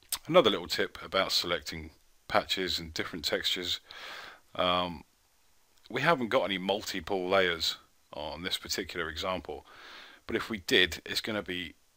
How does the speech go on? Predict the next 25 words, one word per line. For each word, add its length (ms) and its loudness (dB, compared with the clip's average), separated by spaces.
<sighs> 520 -8
well, 240 2
let's 200 -2
put 240 -6
it 80 -4
this 180 -6
way, 120 -4
it's 100 -6
a 40 -4
little 140 -6
bit 140 -2
of 60 -4
a 40 -6
ball 380 -2
ache 220 -8
to 460 -4
select 460 2
them 180 -8
when 140 -6
we've 120 -4
got 280 -6
two, 360 -2
three, 400 -4
four 500 -2
layers 580 4